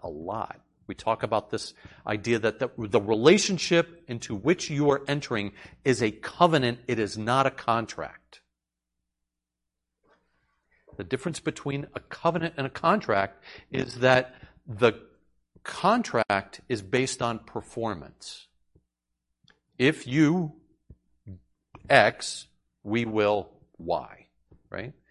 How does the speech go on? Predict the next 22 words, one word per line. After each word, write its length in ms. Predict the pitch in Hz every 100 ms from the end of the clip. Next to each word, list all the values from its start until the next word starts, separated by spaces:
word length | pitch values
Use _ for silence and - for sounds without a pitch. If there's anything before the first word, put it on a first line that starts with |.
| _ - -
If 200 | 120 117
you 120 | 120
build 260 | 104 123 123
my 180 | 135 120
house, 300 | 139 151 -
I 160 | 113
will 160 | 110 113
pay 220 | - 95
you 160 | 98 95
for 320 | - 82 -
it. 100 | - _ _ _ -
If 240 | 98 -
you 100 | 107
fix 300 | - 120 -
my 100 | 120
car, 400 | - 135 151 165
I 160 | 117 117
will 160 | 113
pay 240 | 113 101 92
you 160 | 95
for 380 | - - 50
it. 60 | -